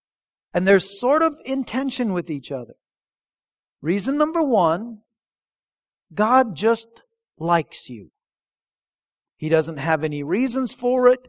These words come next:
He doesn't need to. He just has an overflow of love, and He sees you, and He's like, "Aw, look at Michelle. Oh, I just like her." You know, God's like that.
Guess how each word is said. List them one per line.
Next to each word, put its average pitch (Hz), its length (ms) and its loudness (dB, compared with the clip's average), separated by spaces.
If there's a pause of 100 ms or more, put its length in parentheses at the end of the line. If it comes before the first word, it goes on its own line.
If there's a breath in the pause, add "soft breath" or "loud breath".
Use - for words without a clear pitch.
(180)
He 202 140 -2
doesn't 147 420 0
need 226 400 -2
to. 226 340 -2 (160 soft breath)
He 233 160 2
just 262 240 0
has 214 300 2
an 208 160 -2
overflow 226 760 6
of 214 160 6
love, 156 440 4 (200 soft breath)
and 220 160 2
He 220 140 4
sees 294 460 2
you, 233 180 4
and 226 80 6
He's 214 160 0
like, 214 180 6
"Aw, 135 880 -2 (1300)
look 277 200 2
at 226 80 -4
Michelle. 147 840 0
Oh, 254 260 12
I 247 160 10
just 294 280 0
like 196 320 8
her." 123 580 -6 (360)
You 254 100 6
know, 285 300 8 (400 loud breath)
God's 247 400 8
like 302 320 8
that. 170 240 4